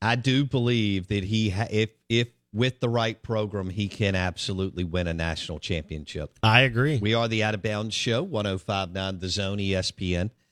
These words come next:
Speaker 1: Good morning. Welcome in. Hope you're doing well. Show is brought to you by Mississippi Sports Medicine and Orthopedic Center.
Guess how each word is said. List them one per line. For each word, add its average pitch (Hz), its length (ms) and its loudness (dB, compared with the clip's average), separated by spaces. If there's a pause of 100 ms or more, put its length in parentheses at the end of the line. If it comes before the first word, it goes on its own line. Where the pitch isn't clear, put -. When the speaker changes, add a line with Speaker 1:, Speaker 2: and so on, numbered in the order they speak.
(360)
Speaker 1:
Good 110 160 2
morning. 107 300 2
Welcome 101 340 -2
in. 104 200 0
Hope 98 260 0
you're 92 80 -2
doing 87 320 0
well. 87 260 0
Show 95 280 0
is 90 120 -2
brought 90 300 -4
to - 80 -6
you 95 80 -4
by 90 160 0
Mississippi 92 580 -4
Sports 98 400 -4
Medicine 101 420 -2
and 101 120 -4
Orthopedic 92 600 -2
Center. 110 360 -2